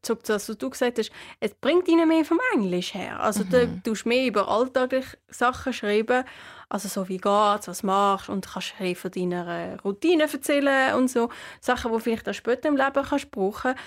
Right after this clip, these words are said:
Speaker 1: und nicht über irgendwelche random Wörter, die man nie mehr wird brauchen auf Englisch.
Speaker 2: Ausser man taucht wie ich. <laughs>
Speaker 1: Genau, ausser man taucht.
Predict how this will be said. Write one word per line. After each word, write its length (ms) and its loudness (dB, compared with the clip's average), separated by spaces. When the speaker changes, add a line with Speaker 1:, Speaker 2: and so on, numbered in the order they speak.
Speaker 1:
und 140 2
nicht 180 2
über 180 -2
irgendwelche 560 -2
random 960 0
Wörter, 480 0
die 140 0
man 280 4
nie 220 4
mehr 360 2
wird 280 -2
brauchen 360 -2
auf 100 -10
Englisch. 580 -12
Speaker 2:
Ausser 320 -6
man 180 2
taucht 360 -4
wie 160 -4
ich. 60 -2
<laughs> 1500 0
Speaker 1:
Genau, 400 0
ausser 180 -4
man 200 -6
taucht. 560 -4